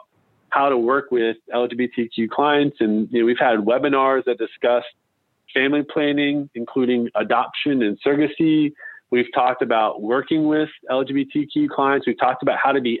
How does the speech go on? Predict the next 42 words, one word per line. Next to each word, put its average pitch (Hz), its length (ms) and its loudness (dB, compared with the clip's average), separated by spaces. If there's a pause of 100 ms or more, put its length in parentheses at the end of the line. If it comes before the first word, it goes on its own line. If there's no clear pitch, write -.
out 123 260 0
and 113 140 -6
proud 113 600 0
as 104 140 -4
a 107 100 -8
financial 113 400 -4
planner 127 480 -2
in 107 100 -4
your 98 120 0
practice. 127 640 0
And, 104 260 0 (340)
you 123 80 0
know, 113 40 2
we 127 100 4
have 120 140 2
a - 20 4
webinar 117 560 2
coming 110 240 0
up 120 220 2
that's 107 140 -2
gonna 113 180 0
talk 117 320 0
about 107 400 2 (580)
aging 156 600 0 (420)
as 123 180 -2
a 120 60 -2
member 131 560 -2
of 135 140 -2
the 135 100 -2
L 143 160 0
G 143 80 -6
B 143 160 0
T 151 280 -2
Q 151 380 2
population 135 680 2
and 120 160 -2
how 123 200 0
that 127 180 0
can 143 140 -4
be 117 120 0
difficult 151 680 0
with, 113 200 2